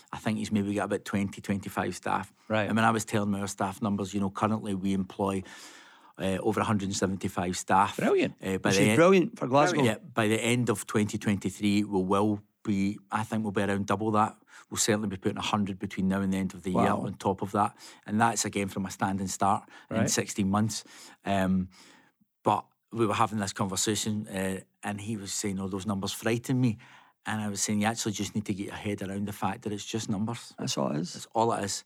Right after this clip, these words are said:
Speaker 3: Yeah.
Speaker 2: Yep.
Speaker 1: I mean, you guys will know that better than anybody.
Speaker 3: Yeah.
Speaker 1: Um, it's just numbers, and not to be frightened of that. And again, that is with scaling up. I think I realised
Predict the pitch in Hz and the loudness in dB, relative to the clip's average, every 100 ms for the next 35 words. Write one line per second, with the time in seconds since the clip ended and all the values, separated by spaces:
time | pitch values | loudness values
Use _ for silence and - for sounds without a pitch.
0 | _ 127 127 110 - - 107 104 104 101 | _ -4 -2 -4 -6 -2 2 2 2 0
1 | 101 101 101 98 104 101 104 98 95 101 | 0 -2 0 0 -2 -2 -4 -6 -4 0
2 | 113 113 107 92 - 139 - 98 98 101 | 2 2 0 -4 -4 -4 -2 -4 0 -2
3 | - - - 104 107 104 107 104 104 110 | -4 -8 -4 -2 0 2 2 2 4 4
4 | 117 117 107 95 104 113 139 117 123 117 | 2 0 -4 -2 -2 0 0 0 2 2
5 | - 110 98 113 113 120 107 - - - | 0 -4 -2 2 2 2 -2 -8 -20 -20
6 | _ - 107 107 110 110 101 101 - 101 | _ -8 4 4 4 0 -2 -4 -6 -6
7 | - - 107 104 104 131 - - - _ | -4 -2 -2 0 0 0 -2 -20 -20 _
8 | _ 107 113 - 110 110 - - - - | _ -2 -2 0 -2 -2 -6 -12 -14 -20
9 | - - _ _ _ _ - 117 107 113 | -20 -20 _ _ _ _ -6 -2 0 2
10 | 107 104 101 | 2 2 0